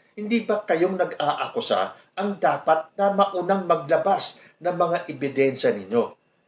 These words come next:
Until such time, yan po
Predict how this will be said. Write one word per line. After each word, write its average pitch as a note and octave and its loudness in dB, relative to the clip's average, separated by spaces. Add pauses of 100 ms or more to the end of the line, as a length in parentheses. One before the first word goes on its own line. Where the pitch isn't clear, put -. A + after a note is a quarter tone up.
(220)
Until A2+ -2
such - -2
time, F#3+ 4 (320)
yan C#3 2
po D3+ 2